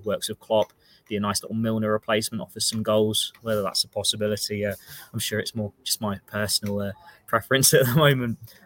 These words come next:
but there's gonna be plenty of speculation here, and it's what Liverpool need, look at it and what they need to do.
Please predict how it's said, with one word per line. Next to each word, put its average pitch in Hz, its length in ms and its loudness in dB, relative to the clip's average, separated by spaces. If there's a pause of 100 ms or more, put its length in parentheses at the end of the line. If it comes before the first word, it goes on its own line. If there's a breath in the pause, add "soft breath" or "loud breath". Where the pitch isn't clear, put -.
(120 loud breath)
but - 240 2
there's 123 180 0
gonna - 160 -6
be 110 100 -4
plenty 104 320 -4
of 95 60 -8
speculation 98 640 -6
here, 101 120 -2
and 98 100 -4
it's 101 140 -4
what 113 160 -2
Liverpool 104 460 -4 (380 soft breath)
need, 107 280 0
look 107 180 -4
at 104 60 -4
it 98 120 0
and 92 200 -10
what - 140 -2
they 101 120 -4
need 101 200 -4
to - 120 -10
do. 104 240 2